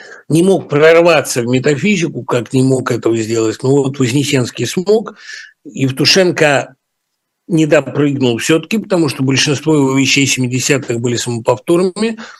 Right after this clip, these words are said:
или политическим заказом. Прыгнул он выше головы в «Голубев Сантьяго», который, конечно, был его высшим достижением. Так мне кажется, и так считал он сам.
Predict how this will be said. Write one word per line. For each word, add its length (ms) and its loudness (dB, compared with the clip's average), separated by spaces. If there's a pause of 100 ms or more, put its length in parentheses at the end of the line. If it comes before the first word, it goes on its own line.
(280)
или 160 4
политическим 640 0
заказом. 580 2
Прыгнул 540 0
он 140 0
выше 320 0
головы 400 2
в 80 -4
«Голубев 400 -2
Сантьяго», 540 -4 (840)
который, 380 0
конечно, 600 0
был 180 -2
его 200 0
высшим 340 -4
достижением. 600 -10
Так 220 -4
мне 100 -2
кажется, 320 0
и 20 -8
так 160 -2
считал 260 0
он 160 0
сам. 360 -10